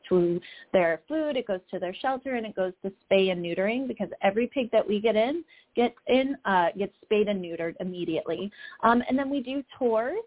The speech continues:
We do volunteer orientations. If you're looking for a place to come volunteer, we have a great, uh, area for, for volunteers. Uh, everything's on our website, and then we are active on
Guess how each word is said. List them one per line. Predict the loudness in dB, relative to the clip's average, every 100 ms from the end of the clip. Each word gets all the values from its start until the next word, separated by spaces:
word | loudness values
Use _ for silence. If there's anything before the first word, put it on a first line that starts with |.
| -10
We | -10 -8
do | -4 0 2 2 2
volunteer | 0 -2 -6 -6 -6 -4
orientations. | -6 -6 -8 -10 -8 -8 -8
If | -6
you're | -4
looking | -4 -6 -6
for | -4
a | -4
place | -2 -4 0
to | 0
come | 2 4
volunteer, | 6 4 2 4 6
we | 6 2
have |
a | 0
great, | 0 4 6 4 -2 -20 -18 2
uh, | 4 4 4
area | 4 4 4 2 -2 -4
for, | -4 -4 -8 _
for | -10
volunteers. | -8 -8 -10 -12 -6 -4 -4 -6 _ _ _ -2
Uh, | 2 4
everything's | 2 2 -2 -6 -4
on | -4
our | -4
website, | -6 -6 -6 -8 -8 -10
and | -10
then | -10 -10 -4
we | 2 4
are | 4 2
active | -2 -4 -6 -6 -6
on | -8 -8 -10